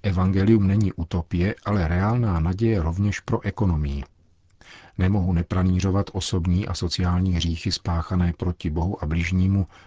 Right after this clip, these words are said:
ve jménu bůžka peněz a moci,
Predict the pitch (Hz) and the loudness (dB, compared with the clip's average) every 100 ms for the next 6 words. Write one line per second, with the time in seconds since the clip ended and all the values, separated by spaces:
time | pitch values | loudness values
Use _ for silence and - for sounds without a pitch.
0 | - 85 87 95 104 101 80 87 - - | -6 -2 0 2 2 0 0 -2 -4 -4
1 | 98 - 90 95 - - 95 92 95 - | -6 -2 0 0 -2 -4 -2 0 -2 -4
2 | 80 | -8